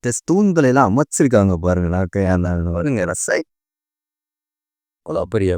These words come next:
பார்க்க சின்னதா தெரியும், ஆனா பிரம்மாண்டமான தூணுங்க.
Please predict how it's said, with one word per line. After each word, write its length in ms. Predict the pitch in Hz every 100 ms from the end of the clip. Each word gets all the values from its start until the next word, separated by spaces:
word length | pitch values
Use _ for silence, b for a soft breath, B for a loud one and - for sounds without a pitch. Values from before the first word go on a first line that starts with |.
| -
பார்க்க 500 | - - 269 - 143 123
சின்னதா 420 | - 117 135 135 101
தெரியும், 440 | 92 92 92 90 110
ஆனா 240 | 95 107 104 87 82 - _ _
பிரம்மாண்டமான 680 | 95 95 190 214 202 139 117 127
தூணுங்க. 360 | - 92 87